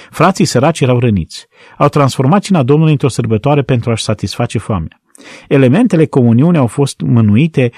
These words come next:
cu lipsă de reverență. Și Pavel spune, "Voi îndrepta acest lucru." Așadar, versetul șaptesprezece este o mustrare generală.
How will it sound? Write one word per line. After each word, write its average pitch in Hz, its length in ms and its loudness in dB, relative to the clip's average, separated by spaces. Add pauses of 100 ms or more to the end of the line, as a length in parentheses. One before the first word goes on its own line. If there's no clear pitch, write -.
(200)
cu 113 140 0
lipsă 131 340 0
de 117 100 0
reverență. 90 580 -2 (220)
Și - 160 -12
Pavel 120 300 2
spune, 113 360 0 (280)
"Voi 127 280 2
îndrepta 120 380 0
acest 98 300 -4
lucru." - 380 -12 (460)
Așadar, 147 400 0
versetul 160 420 0
șaptesprezece 139 840 -2
este 127 220 -2
o 113 40 2
mustrare 117 460 0
generală. 95 600 -4